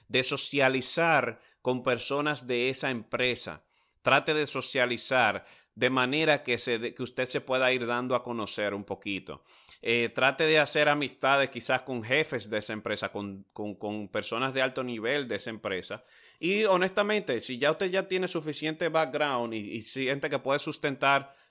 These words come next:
eh, eso mismo, entregar, como dicen, regar currículum, que es como decimos en mi país, también lo puede empezar a hacer. Y, y, y usted sabe que las mejores negociaciones que usted va a hacer de empleo son cuando usted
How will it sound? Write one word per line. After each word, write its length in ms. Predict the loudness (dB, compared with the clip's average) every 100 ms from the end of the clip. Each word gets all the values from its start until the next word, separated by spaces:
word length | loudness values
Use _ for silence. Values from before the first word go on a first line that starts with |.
| -4
eh, 640 | 2 4 6 4 4 0 -2 -8 -12 _
eso 240 | -6 -2
mismo, 400 | 0 2 4 4
entregar, 500 | 2 0 2 4 2
como 240 | 2 -2 -2
dicen, 300 | -2 -2 -2
regar 360 | -2 2 2
currículum, 540 | 4 2 2 0 -4 -4
que 100 | -6
es 60 |
como 220 | -6 -4 -4
decimos 320 | -4 -4 -4
en 120 | -4
mi 100 | -4
país, 320 | -2 -2 -2
también 320 | -4 -4 -2
lo 100 | -2
puede 160 | 0 -2
empezar 320 | 0 -2 0
a 60 | 0
hacer. 340 | -2 -6 -8 _ _ _ _ _
Y, 280 | -2 2 2
y, 140 | 4 4 4
y 180 | 2 0
usted 220 | 2 0
sabe 280 | 2 4 4
que 140 | 2 2
las 180 | 4
mejores 440 | 4 2 2 2 2
negociaciones 720 | 0 0 0 -2 -2 -2 -2
que 80 | -4
usted 240 | -4 0
va 60 | 0
a 20 |
hacer 480 | 0 0 -2 -2 _ _ _ _ _
de 200 | 2 2
empleo 640 | 2 2 4 4 2 -2 _ _
son 320 | -2 4 6
cuando 260 | 6 4 2
usted 380 | 0 2 2